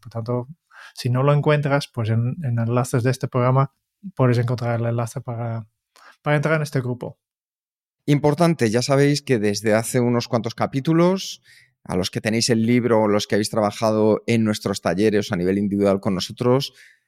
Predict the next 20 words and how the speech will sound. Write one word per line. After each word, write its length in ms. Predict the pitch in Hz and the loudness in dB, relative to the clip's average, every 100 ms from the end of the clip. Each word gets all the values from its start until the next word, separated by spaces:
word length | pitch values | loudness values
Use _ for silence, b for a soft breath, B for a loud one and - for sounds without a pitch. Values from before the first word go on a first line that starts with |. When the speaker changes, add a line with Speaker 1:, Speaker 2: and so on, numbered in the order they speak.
| b _ - | b _ -4
Speaker 2:
trabajamos 420 | 107 92 110 117 | -2 0 0 0
con 160 | 127 110 | 0 0
vuestro 260 | 110 101 | -2 -2
estilo 360 | 95 - 117 117 | -4 -2 0 2
de 100 | 113 | 2
efectividad. 920 | 104 - 107 - 110 92 90 82 - - - _ _ - | 0 -2 -2 -2 0 2 2 2 0 -12 -20 _ _ -16
Si 180 | - - | -12 -6
quieres 200 | 107 107 | -2 -2
descubrirlo, 840 | 104 95 113 165 202 226 240 _ _ | -2 0 2 4 4 2 -2 _ _
ya 120 | - - | -12 -8
sabes, 300 | - - 104 | -6 -6 -6
episodio 440 | - 120 110 117 | -4 2 4 4
doscientos 640 | 110 107 - 120 110 117 | 2 0 0 0 0 -4
cuarenta, 440 | - 92 110 120 123 | -2 -2 -2 -2 0
donde 280 | 107 98 | 0 2
vemos 440 | 95 104 110 113 110 | 4 4 2 2 2
los 200 | 101 - | -2 -2
cuatro 320 | 104 101 113 | -2 -2 -2
colores. 540 | 95 90 76 71 - _ _ _ _ _ _ - | -2 -2 -2 -4 -8 _ _ _ _ _ _ 0
¿Qué 400 | 165 185 202 | 4 6 4